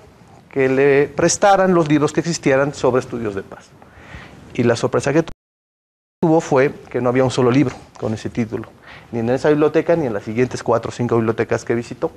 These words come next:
Entonces dijo, "Bueno, ¿cómo es posible que hayan bibliotecas es-, enteras en estudios de defensa? Hay incluso colegios de guerra, como se les llamaba antes, ahora les llaman colegios de la defensa nacional, habían ministerios de guerra, ahora les llaman defensa también,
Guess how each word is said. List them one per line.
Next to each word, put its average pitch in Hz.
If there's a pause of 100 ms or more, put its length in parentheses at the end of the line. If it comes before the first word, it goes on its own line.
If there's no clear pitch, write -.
(440)
Entonces 120
dijo, 135
"Bueno, 139
¿cómo 151
es 147
posible 147
que 139
hayan 139 (460)
bibliotecas 107
es-, -
enteras 131
en 113
estudios 120
de 120
defensa? 120 (440)
Hay 143
incluso 139
colegios 127
de 143
guerra, 165
como 113
se 113
les 104
llamaba 123
antes, 127 (200)
ahora 110
les 104
llaman 113
colegios 107
de 104
la 98
defensa 104
nacional, 117 (420)
habían 131
ministerios 139
de 127
guerra, 147
ahora 98
les 101
llaman 107
defensa 110
también, 123